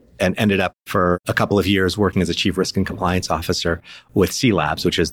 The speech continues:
the entity that helped launch the Celo protocol, which is now a live and running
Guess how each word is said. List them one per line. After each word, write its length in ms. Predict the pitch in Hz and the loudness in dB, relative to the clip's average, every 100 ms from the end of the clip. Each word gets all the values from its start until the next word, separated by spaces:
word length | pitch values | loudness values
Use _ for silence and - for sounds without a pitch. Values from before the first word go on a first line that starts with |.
| _ - | _ -2
the 140 | 90 | 0
entity 380 | 95 92 - 85 | 0 -2 0 0
that 180 | 87 - | 0 0
helped 380 | 92 - - - | 0 -2 -6 -4
launch 480 | 107 92 92 - - - | 0 2 0 -2 -6 -10
the 60 | - | -4
Celo 260 | 123 92 | 0 0
protocol, 480 | - 80 - - - - _ _ - | -2 -4 -4 -4 -4 -8 _ _ -6
which 160 | 90 | -2
is 80 | 82 | -2
now 240 | 80 80 - - | -2 -4 -6 -2
a 100 | 85 | 0
live 220 | 80 82 | 0 -2
and 80 | 78 | -4
running 340 | 80 80 | -2 -2